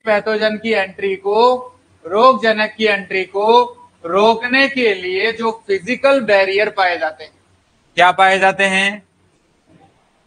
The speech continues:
physical, <coughs> तो barriers। तो ये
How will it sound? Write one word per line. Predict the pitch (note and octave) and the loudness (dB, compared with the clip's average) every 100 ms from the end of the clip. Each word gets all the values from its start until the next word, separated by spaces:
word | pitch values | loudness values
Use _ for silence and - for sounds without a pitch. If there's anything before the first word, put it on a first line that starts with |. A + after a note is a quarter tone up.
| _ - | _ -8
physical, | F3+ D#3+ G3 G3 G3+ G#3 G#3+ A3 A3 _ _ _ _ _ _ _ _ _ _ - | -4 0 0 2 2 4 2 -2 -8 _ _ _ _ _ _ _ _ _ _ -14
<coughs> | - - - - F#3 - - | -12 -12 -14 -14 -18 -14 -8
तो | G#3 | -6
barriers। | F3+ F#3 F#3 G3 D#3+ - - _ _ _ _ _ _ _ _ _ _ _ _ _ _ _ _ _ _ _ _ _ _ - | 0 0 2 0 -2 -4 -20 _ _ _ _ _ _ _ _ _ _ _ _ _ _ _ _ _ _ _ _ _ _ -6
तो | |
ये | A3 F#3+ A#3 | -4 0 2